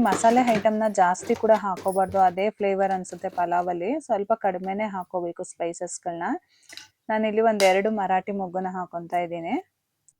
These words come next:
ಒಂದು ಕಾಲ್ ಟೀ ಸ್ಪೂನ್ ಅಷ್ಟು ಸೋಂಪುನ ಹಾಕೊಂತಾ ಇದ್ದೀನಿ. ಸೋಂಪು ಕೂಡ ಪಲಾವಿಗೆ ಒಳ್ಳೆ ಟೇಸ್ಟ್ನ ಕೊಡುತ್ತೆ. ಒಂದೇ ಒಂದು ಏಲಕ್ಕಿನ ಸೇರಿಸ್ತಾ ಇದ್ದೀನಿ. ನಾನು ಆಗ್ದೆ-, ಆಗ್ಲೇ ಹೇಳ್ದೆ, ಸ್ಪೈಸಸ್‌ಗಳನ್ನ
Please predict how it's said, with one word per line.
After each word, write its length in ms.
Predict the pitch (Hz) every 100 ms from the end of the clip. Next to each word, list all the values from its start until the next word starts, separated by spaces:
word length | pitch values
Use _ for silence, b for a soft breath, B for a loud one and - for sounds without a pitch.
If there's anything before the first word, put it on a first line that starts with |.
| _ _ _ - -
ಒಂದು 220 | 233 220 233
ಕಾಲ್ 340 | 226 214 240 254
ಟೀ 120 | 240
ಸ್ಪೂನ್ 300 | 226 - 220
ಅಷ್ಟು 240 | 208 - 311
ಸೋಂಪುನ 560 | 381 - 208 202 208 202 190
ಹಾಕೊಂತಾ 440 | 180 - 175 175
ಇದ್ದೀನಿ. 300 | 175 170 196 294
ಸೋಂಪು 460 | - 233 240 240 254
ಕೂಡ 200 | 233 220 214
ಪಲಾವಿಗೆ 560 | 196 185 - 190 185 269 320
ಒಳ್ಳೆ 280 | 226 196 208
ಟೇಸ್ಟ್ನ 420 | 202 185 - - 185
ಕೊಡುತ್ತೆ. 360 | 175 170 - 220 381 - B B B
ಒಂದೇ 360 | 202 208 208 233
ಒಂದು 240 | 277 240 208
ಏಲಕ್ಕಿನ 440 | 196 190 - 196 196 214
ಸೇರಿಸ್ತಾ 520 | 208 180 180 - 185
ಇದ್ದೀನಿ. 360 | 180 175 180 285 - _ _ _ _ -
ನಾನು 160 | 214 208
ಆಗ್ದೆ-, 360 | 185 190 196 - -
ಆಗ್ಲೇ 300 | 190 196 233
ಹೇಳ್ದೆ, 320 | 220 196 196 220
ಸ್ಪೈಸಸ್‌ಗಳನ್ನ 760 | - 196 202 220 - 226 220